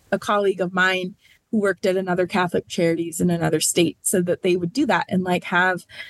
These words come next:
like, counseling on site. So they would, you know, just rent space for the day at a church or a library or wherever.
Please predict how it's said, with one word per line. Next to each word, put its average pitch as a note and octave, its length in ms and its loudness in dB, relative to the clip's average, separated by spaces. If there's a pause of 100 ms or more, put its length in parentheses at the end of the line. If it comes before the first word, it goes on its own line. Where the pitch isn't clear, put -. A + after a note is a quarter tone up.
(280)
like, G3 200 0
counseling F#3+ 420 -2
on F#3+ 300 0
site. A3 280 0
So - 120 -6
they F3 120 4
would, E3+ 280 -2 (100)
you F#3 100 0
know, E3+ 240 2
just - 460 0 (260)
rent G3 320 0
space F#3+ 400 0
for G3 260 0
the F3+ 120 -2
day G#3+ 340 0
at F3 240 -2
a - 40 -20
church F3+ 360 0
or F3 140 2
a F3 60 2
library F3+ 600 2
or E3+ 80 2
wherever. G3 600 0